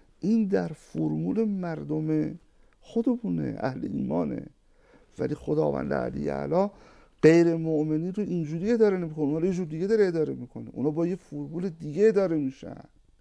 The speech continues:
حالا اتفاقاً اگر اجازه بدید که من همین، اه، دوازده رو بخونم، عامل دوازده برای افزایش روزی رو بخونم،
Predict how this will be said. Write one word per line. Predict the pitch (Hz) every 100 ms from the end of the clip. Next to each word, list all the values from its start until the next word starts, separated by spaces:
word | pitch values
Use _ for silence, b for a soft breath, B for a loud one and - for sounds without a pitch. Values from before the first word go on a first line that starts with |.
| _ _ _ _ _ _ -
حالا | 156 -
اتفاقاً | 190 - 180 180 165 180 170 b b b b
اگر | 143 156 160
اجازه | 151 156 165 214
بدید | 190 165 151
که | -
من | 147 139
همین، | 135 156 196 185 151 - b b b
اه، | - 113 107
دوازده | 110 143 139 139 127 143
رو | 135
بخونم، | 139 139 135 135 135
عامل | 117 127 160 165
دوازده | 131 123 123 113 127
برای | 123 113
افزایش | 123 120 127 123
روزی | 135 127 131
رو | 143
بخونم، | 147 - 160 196 220